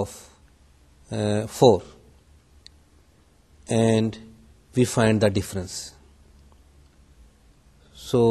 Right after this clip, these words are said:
f-, f-, this is by calculator, please. We can evaluate it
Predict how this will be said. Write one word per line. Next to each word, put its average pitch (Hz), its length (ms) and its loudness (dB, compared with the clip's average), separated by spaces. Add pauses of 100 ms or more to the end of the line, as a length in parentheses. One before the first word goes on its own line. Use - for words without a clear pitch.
(680)
f-, - 180 -18 (120)
f-, 131 500 -4
this - 160 -4
is 143 140 2
by 131 40 8 (140)
calculator, 101 420 0 (120)
please. 95 260 -10 (1300)
We 120 260 0
can 117 180 2 (160)
evaluate 123 560 4
it - 160 -6